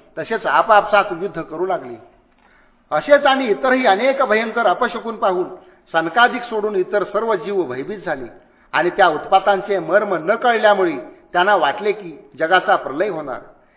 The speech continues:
ते दोन्हीही आदिदैत्य जन्मानंतर लगेच आपल्या पोलादासारख्या कठीण शरीराने मोठे होत जाऊन विशाल पर्वतासारखे झाले. तसेच त्यांचा पूर्वीचा पराक्रमही प्रगट झाला. ते इतके उंच होते की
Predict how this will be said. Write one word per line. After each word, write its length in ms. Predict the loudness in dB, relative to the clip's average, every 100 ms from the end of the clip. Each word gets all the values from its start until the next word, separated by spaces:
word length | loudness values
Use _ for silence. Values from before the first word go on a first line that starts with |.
| _ _
ते 100 | 0
दोन्हीही 460 | 2 0 0 0 2
आदिदैत्य 640 | 2 2 2 2 2 -2 -6 -8 -20 _ -2
जन्मानंतर 580 | 2 4 4 2 -2 0
लगेच 400 | 0 2 2 2
आपल्या 360 | 0 0 0
पोलादासारख्या 760 | 0 2 2 4 2 0 0 -2
कठीण 420 | -2 -8 -8 -10 -6
शरीराने 500 | -4 0 0 2 -2 -4 -12 -20 -12
मोठे 280 | -10 -2
होत 200 | 0 0 0
जाऊन 260 | 0 0 -4 -14 -20 _
विशाल 380 | -16 0 4 4
पर्वतासारखे 800 | 2 -2 0 0 0 -2 -6 -6
झाले. 200 | -8 -10 -14 -20 _ _ -14
तसेच 340 | -8 -6 -4
त्यांचा 560 | -2 -2 2 2 2 -4 -16 -6
पूर्वीचा 420 | -2 -2 0 0
पराक्रमही 720 | 2 2 2 2 0 -2 0 -2
प्रगट 340 | -4 -4 -4
झाला. 260 | -4 -10 -14 -20 _ _ _ _ _ 0
ते 100 | 2
इतके 320 | 2 2 2
उंच 300 | 2 0 0
होते 300 | 0 0 -6
की 300 | -8 -16